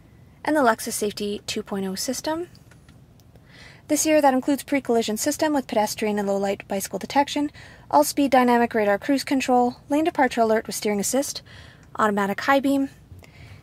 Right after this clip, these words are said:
and in this package, we also have lane tracing assist and blind spot monitor. Push button ignition, dual climate control.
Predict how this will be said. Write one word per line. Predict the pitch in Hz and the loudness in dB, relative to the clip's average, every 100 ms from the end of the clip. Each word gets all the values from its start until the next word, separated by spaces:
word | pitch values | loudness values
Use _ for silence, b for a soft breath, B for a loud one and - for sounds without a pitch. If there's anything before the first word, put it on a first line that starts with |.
| B | B
and | - 233 | -2 0
in | 285 | 2
this | 277 - | 0 0
package, | 277 262 277 262 | -2 0 0 -2
we | 240 | -4
also | - 208 208 | -4 -4 -6
have | 196 - | -8 -4
lane | 220 220 | -2 -2
tracing | 214 220 214 208 | -2 -4 -4 -4
assist | 196 - 311 - - - - - - - - - - - - - - - - | -4 -4 -6 -6 -10 -16 -20 -20 -20 -20 -20 -20 -20 -20 -20 -20 -20 -16 -6
and | 214 | -4
blind | 196 175 185 | -4 -4 -6
spot | - - | -6 -4
monitor. | 185 - - - - - - - - - - B B B B B - | -6 -6 -12 -16 -18 -20 -20 -20 -20 -20 -20 B B B B B -12
Push | - 269 | -4 -2
button | - - | -2 -2
ignition, | 226 208 220 - 294 453 - - - - - - - - B B B B B - | -2 -2 -2 -2 -4 -6 -10 -20 -20 -20 -20 -10 -10 -10 B B B B B -2
dual | 254 226 | 4 4
climate | - 233 220 - | 4 2 0 -2
control. | 226 - 220 311 | -4 0 0 0